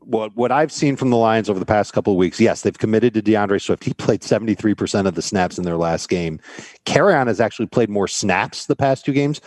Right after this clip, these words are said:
but Peterson's had more touches, not just the last two games,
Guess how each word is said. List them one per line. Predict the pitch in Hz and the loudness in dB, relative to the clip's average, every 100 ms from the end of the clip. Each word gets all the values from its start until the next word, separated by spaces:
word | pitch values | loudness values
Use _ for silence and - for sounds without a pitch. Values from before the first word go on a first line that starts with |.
| - - | -20 -4
but | - - | -4 -4
Peterson's | - 170 175 - 139 | 0 0 0 -4 0
had | 131 123 | 0 0
more | 110 95 | -2 -4
touches, | - 127 - 92 76 - _ 160 | -4 -4 -2 -6 -6 -10 _ -4
not | 170 | -2
just | 139 | 0
the | 101 | 2
last | 101 92 | 0 0
two | 101 | -2
games, | 92 110 80 | 0 -2 -4